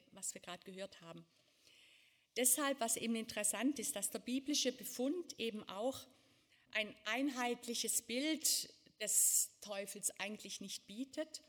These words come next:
sondern dass es je nach Schrift auch anders ist. Ich fange aber jetzt dort an,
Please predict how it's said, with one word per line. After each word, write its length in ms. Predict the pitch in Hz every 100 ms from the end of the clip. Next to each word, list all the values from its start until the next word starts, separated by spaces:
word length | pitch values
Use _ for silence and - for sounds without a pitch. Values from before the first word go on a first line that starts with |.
| _ _ _ _ _ _ -
sondern 460 | - 226 226 226 - -
dass 220 | 220 226
es 160 | 220
je 140 | 214 233
nach 160 | 240
Schrift 380 | - - 247 -
auch 140 | 196 -
anders 440 | 170 190 180 -
ist. 340 | 160 - - - _ _ _ _ - - _
Ich 120 | -
fange 240 | 226 262 -
aber 160 | 240
jetzt 380 | 226 226 - -
dort 360 | 214 302 - -
an, 320 | 202 254 302